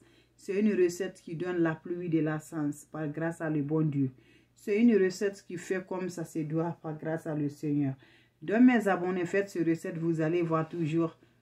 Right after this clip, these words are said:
vous allez voir toujours bien avec vous mes cœurs. Donc ça va vous aider beaucoup, ça va vous donner la force vraiment.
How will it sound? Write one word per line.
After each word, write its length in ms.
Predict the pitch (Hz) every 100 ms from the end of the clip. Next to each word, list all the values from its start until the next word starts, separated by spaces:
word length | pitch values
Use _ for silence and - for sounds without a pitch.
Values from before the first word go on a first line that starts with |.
| _ -
vous 240 | 160 165
allez 240 | 160 175 170
voir 260 | 165 160
toujours 380 | - 170 151 151
bien 320 | 147 156 170 165 -
avec 300 | 156 156 151
vous 100 | 165
mes 220 | 160 147
cœurs. 280 | 147 147 135 - _ _ _ _ _ _ _ _ -
Donc 300 | 160 180 170
ça 160 | 170
va 140 | 165 175
vous 220 | 196 175
aider 220 | 160 165
beaucoup, 400 | 151 156 151 196
ça 160 | 190 156
va 140 | 170
vous 160 | 170 156
donner 280 | 160 170
la 200 | 156 156
force 400 | 147 - 151 151 160
vraiment. 400 | 165 160 160